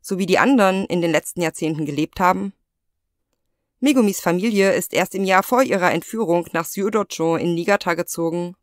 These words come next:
Niigata im Speziellen sowie eine Route, die von Tokio aus an den japanischen Alpen entlang bis nach Niigata führt,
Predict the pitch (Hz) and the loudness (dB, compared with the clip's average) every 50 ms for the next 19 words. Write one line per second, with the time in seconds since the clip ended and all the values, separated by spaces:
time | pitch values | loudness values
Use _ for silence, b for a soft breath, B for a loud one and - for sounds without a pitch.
0 | _ _ _ _ _ _ _ _ _ _ _ _ _ _ _ _ _ _ _ _ | _ _ _ _ _ _ _ _ _ _ _ _ _ _ _ _ _ _ _ _
1 | _ _ _ _ _ _ _ - 262 302 294 269 220 - 180 170 - 180 - - | _ _ _ _ _ _ _ 2 2 6 6 6 6 4 2 0 0 0 -2 -4
2 | - 165 - - - 180 202 220 196 190 196 202 196 - - - 175 185 214 196 | -6 -6 -4 0 4 4 6 6 4 4 2 0 -2 -2 -6 -8 -4 -4 -2 0
3 | 226 214 185 180 180 170 - - 262 - - - 175 180 185 190 202 - - - | 0 0 2 2 0 0 -2 -2 -6 -4 0 2 2 2 2 2 -2 -4 -8 -12
4 | - - 202 - 220 220 202 - 254 214 - - - 202 - - 165 165 185 208 | -14 -12 -6 -2 0 0 0 2 0 -2 0 0 0 2 4 6 6 6 4 4
5 | - - - - 180 180 175 170 165 165 - - 165 156 165 165 - 165 156 - | 0 -4 -4 -2 -2 0 2 2 0 0 0 0 0 0 0 0 -2 -2 0 0
6 | - 170 226 - 254 - 165 170 - - 160 165 175 175 160 180 - - 156 147 | 2 0 0 0 -2 -4 -4 -4 -2 0 0 0 0 0 -4 -6 -4 -4 -4 -4
7 | - 175 196 247 254 262 180 - - 151 151 - - - 160 170 185 - - | -2 0 0 2 2 2 0 0 0 -4 -4 -4 -4 -2 0 0 0 -2 -6